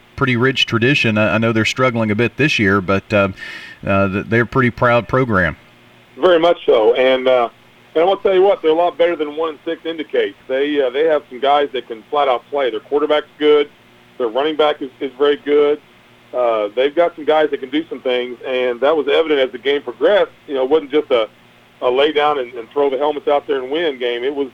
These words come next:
Speaker 2: it was a game that we had to compete to play well to have a chance to win, and, uh, we focused on that all week, and I think our kids responded to that. Um, like I said, we, we were able to score our first two drives, but then Dickson County was able to score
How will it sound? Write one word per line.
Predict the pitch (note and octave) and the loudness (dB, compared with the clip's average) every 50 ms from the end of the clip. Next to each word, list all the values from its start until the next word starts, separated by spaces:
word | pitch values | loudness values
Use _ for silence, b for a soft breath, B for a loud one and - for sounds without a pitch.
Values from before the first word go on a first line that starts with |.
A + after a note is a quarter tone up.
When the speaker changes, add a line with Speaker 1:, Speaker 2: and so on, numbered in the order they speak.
| - | -4
Speaker 2:
it | C#3+ C#3+ | -4 -4
was | D3+ D#3 | -2 -4
a | D#3 | -4
game | C#3+ D#3+ D#3+ D#3+ D#3+ D3+ | -2 0 0 0 0 0
that | C#3+ B2+ | -2 -2
we | C#3+ D#3 D3 | -2 0 0
had | D#3 D#3+ D#3+ D3+ | 2 2 2 0
to | D3 | -2
compete | - D#3+ C3+ - - D3+ D3+ D#3 D#3 - | -4 -6 -6 -4 -2 -2 -2 -2 -4 -6
to | - A#2+ | -10 -10
play | - - D3+ C#3 C#3 | -4 0 0 2 2
well | C3 C3 D3+ F3 E3+ D#3 C#3+ C3+ | 2 2 2 4 4 2 2 0
to | C3 - B2+ A#2+ | -4 -4 -4 -2
have | C3+ C#3+ C3 | -2 -2 -4
a | |
chance | - - C#3 C#3 C3 - | -6 -6 -6 -6 -6 -8
to | B2 | -8
win, | A#2+ D3+ F#3+ G3 D#3+ C#3 B2+ B2 _ - _ _ _ _ _ _ _ _ _ - | -6 -4 -4 -4 -4 -4 -6 -10 _ -20 _ _ _ _ _ _ _ _ _ -6
and, | C3 C3 B2+ B2 A#2 | -4 -2 -2 -2 -2
uh, | A#2 A2+ A2+ A2+ | -2 -2 -2 -2
we | B2+ | -4
focused | A#2+ - D3+ D3 C#3+ - C3+ - | -2 0 0 0 0 0 -2 -2
on | C3+ C3 | 0 0
that | C3+ C3+ C#3 | 0 0 2
all | C3+ C3 B2+ B2 | 2 2 2 0
week, | C3+ D3 D3 - | 0 -2 -4 -2
and | B2+ B2 | -4 -4
I | A#2+ | -4
think | - C3+ C#3 | -4 -4 -2
our | - B2+ B2 | -2 -2 -2
kids | - - C#3+ D3 D3 B2+ | -4 -2 -2 -2 -2 -2
responded | B2 - - - C#3+ D3+ E3 F3 E3+ D3+ - | -6 -14 -8 -4 -2 0 0 0 -2 -4 -6
to | B2+ A#2 | -6 -4
that. | A2+ A2+ A2+ A#2 A2 - - - _ _ _ _ _ _ _ _ _ _ - | -2 -2 0 -2 -4 -6 -10 -20 _ _ _ _ _ _ _ _ _ _ -2
Um, | A#2+ A#2+ A2+ G#2+ G#2 G2 F#2+ - - _ _ _ _ _ _ | 0 0 2 0 0 -2 -6 -10 -20 _ _ _ _ _ _
like | - C#3+ C#3+ - | -4 -4 -2 0
I | - | 0
said, | D3+ C#3+ C3+ | 0 0 0
we, | D3+ E3+ | -2 -4
we | C#3+ C#3+ E3 | -2 0 2
were | F3 E3 D#3+ | 4 4 4
able | D#3 C#3+ C3+ | 2 0 -4
to | - | -8
score | - D#3 D3+ D3+ | -2 0 2 2
our | C#3+ C3+ | 2 0
first | - D#3 D#3+ D3 - | 0 -2 -4 -4 -4
two | - C#3+ B2+ | -6 -6 -2
drives, | C3+ C#3+ D#3 E3 E3 D3+ C#3+ - | 0 2 2 2 2 0 -2 -2
but | B2+ B2+ - | -6 -8 -6
then | C3+ B2+ A#2+ | -6 -6 -4
Dickson | A#2 C#3+ C3+ - B2+ A2+ | -4 -6 -6 -8 -8 -6
County | - D3+ E3+ G3+ F#3+ | -4 -2 0 0 0
was | D3+ B2+ | 0 0
able | C3 B2 A#2+ B2 B2 | 0 0 -2 -4 -8
to | - - | -10 -4
score | - C3 B2 A#2+ B2 C3 B2 | 0 2 4 4 4 2 0